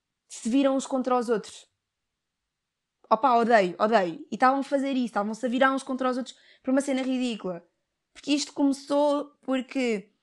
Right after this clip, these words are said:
um rapaz há uns tempos disse que preferia brancas, mas ele, ele a falar não foi do género, "Ah, eu gosto, eu não me entendo com brancas." Não, ele disse,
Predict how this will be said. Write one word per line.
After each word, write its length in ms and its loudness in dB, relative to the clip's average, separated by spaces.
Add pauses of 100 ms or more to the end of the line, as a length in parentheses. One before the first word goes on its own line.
(240)
um 120 0
rapaz 460 4
há 80 -2
uns 160 -6
tempos 360 -4
disse 300 -8 (100)
que 240 -4
preferia 840 -2 (120)
brancas, 800 0 (360)
mas 180 4
ele, 360 6
ele 200 4
a 40 0
falar 220 4
não 120 0
foi 180 -2
do 100 -2
género, 360 0
"Ah, 180 0
eu 220 0
gosto, 460 -4
eu 220 2
não 120 -2
me 80 -4
entendo 260 -2
com 100 -4
brancas." 260 -6
Não, 260 -4
ele 220 -2
disse, 260 -6